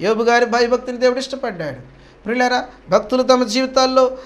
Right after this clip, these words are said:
దేవుని సంతోషపెట్టే భయభక్తులు కలిగిన జీవితాన్ని జీవించినప్పుడు దేవుడు వారిని బట్టి ఎంతో ఆనందించాడు. ఇది నాన్న, ఈ కార్యక్రమం వీక్షిస్తున్న నీవు నీ ఆలోచన ఎలాగున్నాయో పరిశీలన చేసుకొని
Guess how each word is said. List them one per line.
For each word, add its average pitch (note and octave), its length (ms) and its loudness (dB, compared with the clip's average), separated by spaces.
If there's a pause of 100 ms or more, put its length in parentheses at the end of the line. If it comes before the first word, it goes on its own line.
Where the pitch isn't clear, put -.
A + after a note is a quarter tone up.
(180)
దేవుని C4+ 640 8
సంతోషపెట్టే C4+ 800 -2
భయభక్తులు A3 600 -4
కలిగిన G3 260 -8
జీవితాన్ని F#3 560 -6
జీవించినప్పుడు E3+ 840 -6 (380)
దేవుడు D#3+ 240 -4
వారిని D3+ 420 -8 (440)
బట్టి D#3 200 -8
ఎంతో D3+ 220 -10
ఆనందించాడు. - 960 -18
ఇది D3 160 -10
నాన్న, D3+ 360 -12 (320)
ఈ D#3 40 -12
కార్యక్రమం E3+ 500 -6
వీక్షిస్తున్న F3+ 520 -14
నీవు C3 480 -16 (600)
నీ D#3 120 -6
ఆలోచన E3+ 440 -4
ఎలాగున్నాయో F#3 480 -4
పరిశీలన F#3+ 440 -6
చేసుకొని C#3 600 -14